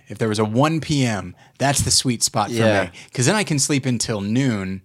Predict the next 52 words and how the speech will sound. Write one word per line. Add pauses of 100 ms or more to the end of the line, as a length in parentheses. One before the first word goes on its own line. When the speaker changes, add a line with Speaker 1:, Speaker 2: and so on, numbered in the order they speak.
Speaker 2:
Uh-huh.
Speaker 1:
and
start
my
day. (160)
Speaker 2:
Yeah.
Speaker 1:
Uh,
and
then
I, (800)
and
the,
the (120)
Speaker 2:
It's
like,
Speaker 1:
moment
Speaker 2:
why
Speaker 1:
that
I
Speaker 2:
can't
God (140)
Speaker 1:
realized
Speaker 2:
work
around
our
Speaker 1:
Ex-,
Speaker 2:
schedule?
<laughs>
Speaker 1:
exactly.
The
moment
that
I
realized, (260)
"Wow,
I'm
really
working
on
this
a
lot."
Speaker 2:
Yeah. (300)
Speaker 1:
And
figuring
out (140)
how
best
I
can
do
this.